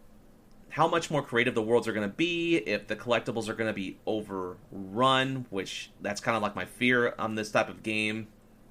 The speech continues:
But otherwise, the gameplay's very solid, and I liked what I played,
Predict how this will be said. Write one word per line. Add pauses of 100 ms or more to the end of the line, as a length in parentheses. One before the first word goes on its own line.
But
otherwise,
the
gameplay's
very
solid, (640)
and
I
liked
what
I
played,